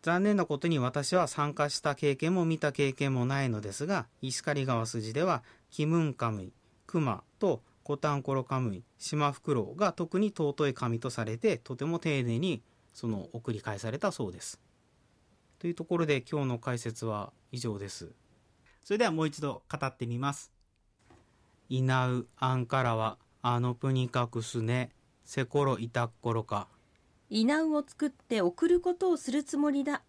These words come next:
Speaker 2: と言ったのだが、
Speaker 1: 「アンコパンマ、ネウクラン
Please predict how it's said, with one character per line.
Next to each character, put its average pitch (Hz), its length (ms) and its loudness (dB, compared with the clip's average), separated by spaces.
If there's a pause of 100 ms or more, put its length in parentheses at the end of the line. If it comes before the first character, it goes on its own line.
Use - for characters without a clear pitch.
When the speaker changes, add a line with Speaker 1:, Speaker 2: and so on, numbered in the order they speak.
Speaker 2:
と 277 100 2
言 214 80 0
っ - 40 -8 (100)
た 311 100 0
の 285 100 4
だ 226 140 2
が、 180 220 -2 (840)
Speaker 1:
「ア 131 180 2
ン 131 120 0
コ 135 180 0
パ 131 200 2
ン 117 160 2
マ、 113 240 0 (420)
ネ 135 460 2
ウ 120 100 0
ク 135 200 0
ラ 123 180 4
ン 113 120 -4